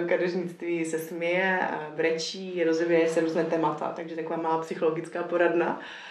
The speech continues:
A ještě se u toho pobavíte a předáváme ty příběhy. To znamená, to, co zažívám já, moje rodina, klientky, tak je krásně otevírám ty jejich bolavé srdce. Protože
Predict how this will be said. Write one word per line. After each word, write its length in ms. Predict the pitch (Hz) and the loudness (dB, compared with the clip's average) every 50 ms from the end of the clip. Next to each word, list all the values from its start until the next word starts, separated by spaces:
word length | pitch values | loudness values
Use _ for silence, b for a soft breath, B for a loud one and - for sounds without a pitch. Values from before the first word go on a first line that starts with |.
| B B B B B B _ | B B B B B B _
A 300 | - - 165 160 160 160 | 6 10 10 12 12 10
ještě 220 | 165 170 170 - 180 | 8 6 2 0 -4
se 160 | - - 185 | -2 0 0
u 80 | 175 175 | 0 0
toho 120 | - 196 180 | 0 0 0
pobavíte 680 | 175 175 170 170 165 160 165 - - 160 160 - - - - - - _ _ _ _ _ - - - - | 0 2 4 4 4 4 2 -2 -2 -2 -2 -2 -4 -6 -12 -16 -20 _ _ _ _ _ -20 -20 -10 -6
a 300 | - 170 160 160 160 160 | -2 2 4 4 4 4
předáváme 500 | 156 - - 175 175 160 170 170 175 170 | 2 0 0 0 2 2 2 2 0 0
ty 60 | 170 | -2
příběhy. 600 | - - - - 175 170 175 175 170 160 165 160 - | -4 -8 -12 -12 -10 -4 -2 -2 0 0 -2 -6 -8
To 100 | 165 160 | -10 -10
znamená, 480 | 160 160 160 160 160 160 165 160 160 160 | -8 -6 -6 -4 -2 0 2 2 2 2
to, 120 | 160 - | 0 -4
co 120 | - 170 170 | -8 -8 -6
zažívám 460 | 165 160 160 160 160 160 156 156 151 | -4 -2 0 2 2 2 2 2 0
já, 280 | 151 151 156 165 175 | -2 -2 -2 -2 0
moje 220 | 170 170 156 156 151 | 0 0 0 0 0
rodina, 600 | 156 151 156 160 160 160 160 160 160 147 - - - | 0 0 -2 -2 0 0 2 2 0 -2 -4 -4 -2
klientky, 800 | 160 160 160 156 160 160 160 - - 170 165 165 170 180 175 B B B B B B B B B B _ | 0 0 0 0 -2 -4 -6 -8 -6 -4 -2 -2 -4 -4 -8 B B B B B B B B B B _
tak 160 | - 160 160 | -8 -6 -6
je 60 | 156 | -4
krásně 420 | 160 165 160 160 160 160 180 170 | 0 2 2 2 2 2 -2 -2
otevírám 400 | 165 - - 160 165 160 156 160 | -2 -2 0 0 0 0 0 -2
ty 80 | 156 156 | -2 -2
jejich 140 | 160 165 180 | 0 0 0
bolavé 320 | 165 156 156 151 156 156 156 | 0 0 0 0 0 -2 -2
srdce. 300 | - 151 143 - - 170 - - - _ _ _ _ | -4 -6 -8 -8 -12 -16 -18 -20 -20 _ _ _ _
Protože 880 | - 170 156 160 156 160 160 156 160 165 156 160 156 151 151 160 - | -4 -4 -4 -2 -2 -2 -4 -2 0 0 0 2 2 0 0 -2 -6